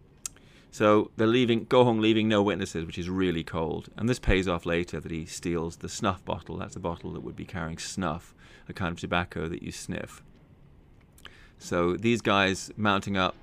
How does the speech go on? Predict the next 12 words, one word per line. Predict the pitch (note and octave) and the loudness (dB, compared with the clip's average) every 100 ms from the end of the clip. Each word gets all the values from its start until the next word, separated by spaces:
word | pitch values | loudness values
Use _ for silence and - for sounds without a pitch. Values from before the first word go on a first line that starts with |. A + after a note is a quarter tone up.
| - | -10
and | F2 D#2+ E2+ - | -6 -6 -6 -8
making | F#2+ G2 F#2 F2 | -6 -6 -6 -6
their | E2+ F2+ | -6 -8
escape | - E2+ F2+ - | -6 -4 -4 -8
from | - D#2+ | -10 -8
the, | E2 E2+ E2+ | -8 -8 -8
uh, | D#2+ E2 A2 - | -10 -12 -14 -4
not | - | -2
escape | F#2 - E2 F2 - | -2 -2 -2 -2 -4
really, | D#2+ D2+ | -8 -8
they've | E2+ F2 | -8 -10
just | F2+ - | -10 -14